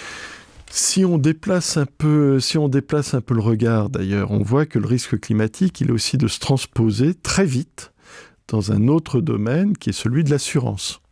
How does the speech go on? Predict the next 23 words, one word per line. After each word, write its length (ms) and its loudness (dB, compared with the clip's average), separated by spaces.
Euh, 880 0
vous 160 -2
prenez 440 2
le, 540 -2
le, 360 -4
le, 180 -6
le 140 0
Pas-de-Calais. 680 -2
Euh, 180 -12
on 100 -6
a 80 -6
quand 160 -8
même 140 -4
tout 280 -6
un 60 2
département 880 -2
qui 500 0
est 80 2
victime 640 0
de, 280 -2
d'inondations 800 2
géantes, 680 0
euh, 400 -6